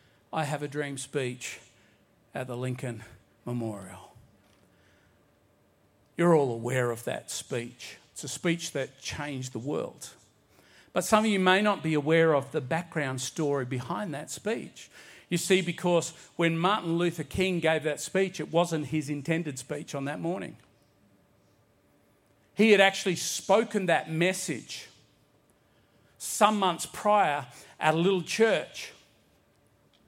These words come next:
And behind Martin Luther King on the steps of the Lincoln Memorial are a whole bunch of leaders and pastors.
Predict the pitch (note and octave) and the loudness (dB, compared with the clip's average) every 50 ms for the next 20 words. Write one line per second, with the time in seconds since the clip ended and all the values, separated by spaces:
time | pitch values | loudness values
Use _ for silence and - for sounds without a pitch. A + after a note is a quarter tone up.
0 | _ _ _ _ _ _ _ _ _ _ _ _ _ _ _ _ _ - F3 E3+ | _ _ _ _ _ _ _ _ _ _ _ _ _ _ _ _ _ 0 0 2
1 | E3+ D#3+ F3+ F3 E3 F#3+ A#3 C4 C#4 D4+ D4 B3+ A3 G#3+ G#3+ G#3+ G#3 G#3 G#3 G3+ | 2 2 2 2 4 4 4 4 4 4 4 4 2 2 2 2 2 2 2 2
2 | G3+ F3+ F3+ - - G#3+ G#3+ A3+ A3 G#3 F#3 F3+ F3 E3 D#3 C#3+ C3+ - - A3+ | 0 -4 -4 0 0 0 0 2 0 0 0 0 0 0 -2 -2 -4 -2 0 0
3 | A3 A3 - - F#3+ D#3 F3 E3 E3 F#3 G#3 F#3+ G3 F3 F3 E3 E3+ E3+ G3 A3 | 0 0 0 -4 -4 -2 0 0 2 0 0 0 -2 -2 -2 -2 0 0 0 4
4 | A#3 A3+ G#3 F3+ D3 B2+ A#2+ B2 - - _ _ _ _ _ _ _ _ _ - | 4 4 4 4 4 2 0 -4 -10 -18 _ _ _ _ _ _ _ _ _ -2
5 | - G3+ G#3 G3+ E3 G3+ G3+ G3+ G3+ F3+ E3 D#3+ F#3 F#3+ G3 G3+ F3+ F3 C#3 B2 | 4 6 6 8 8 6 6 6 2 0 0 2 2 2 2 4 2 0 0 0
6 | D3+ D3+ D3+ - - F#3 F#3 F#3+ F3 - - - D#2 - - - | -4 -6 -6 -6 -6 -4 -4 -4 -4 -6 -8 -10 -12 -12 -12 -14